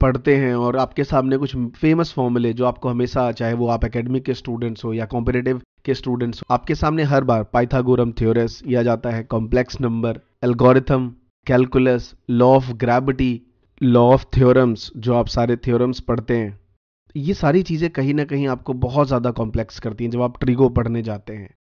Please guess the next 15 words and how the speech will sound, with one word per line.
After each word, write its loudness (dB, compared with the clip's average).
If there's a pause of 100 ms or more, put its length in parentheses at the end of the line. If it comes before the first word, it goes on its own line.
(120)
इन 0
चीज़ों 0
में। -4
तो -6
ये -4
बहुत 0
ज़्यादा 2
कॉम्प्लेक्स 0
इनके -2
फॉर्मूलेज -2
बार-बार -2
रटना -6
और -4
ये 0
चीज़ें। -6